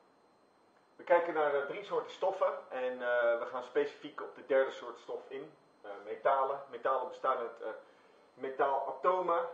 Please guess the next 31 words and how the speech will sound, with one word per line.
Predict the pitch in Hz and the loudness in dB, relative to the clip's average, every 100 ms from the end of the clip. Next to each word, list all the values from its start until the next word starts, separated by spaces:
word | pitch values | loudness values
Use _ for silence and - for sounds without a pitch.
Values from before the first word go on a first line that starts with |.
| - | -12
Die | - | -12
zitten | 175 160 | -10 -6
in | 147 | -6
een | 135 | -6
metaalrooster | 123 127 - 117 104 107 113 139 170 170 - 147 147 | -8 -6 0 2 2 -2 4 10 10 8 2 0 0
en | - 120 | -6 -10
tussen | 160 147 143 | -8 -8 -8
die | 127 | -12
metaalatomen | 120 113 123 117 - - 135 123 113 101 - - _ _ _ | -10 -2 0 0 -2 0 2 2 -4 -6 -12 -20 _ _ _
noemen | 113 113 110 | -14 -10 -6
we | |
dat, | 101 101 - | -6 -6 -12
dat | - - 92 | -14 -14 -14
er | |
een | 95 101 | -16 -16
metaalbinding | 101 107 101 - 143 147 131 - - | -6 0 0 2 -2 0 -2 -4 -10
is. | 107 - - - - - - - - | -10 -10 -16 -20 -20 -20 -20 -16 -2
Eh, | 131 127 | 0 0
zouten | - 160 - - 196 - - - - - - | 6 8 8 4 0 -2 -10 -20 -20 -20 -20
zijn | - 143 156 | -6 -4 -4
iets | - | -10
complexer, | - 156 156 170 180 190 170 | -10 -8 0 2 2 -2 -4
bestaan | 156 160 147 135 | -4 2 4 4
uit, | 127 - | -2 -2
eh, | 123 117 | 0 0
een | - | -2
metaalatoom | 120 120 - 147 147 131 - 131 117 - - | -6 -2 8 10 10 6 4 4 2 -4 -4
en | 131 123 - | -4 -4 -10
een | - 110 | -14 -12
niet-metaalatoom, | 147 - - - - 139 156 139 135 117 - 139 143 - - - - _ _ _ _ - _ _ _ _ _ | -12 -12 -20 -20 -10 0 6 8 8 4 4 6 4 -2 -14 -20 -20 _ _ _ _ -20 _ _ _ _ _
atomen. | - - 113 101 143 160 180 | -6 2 2 6 6 6 2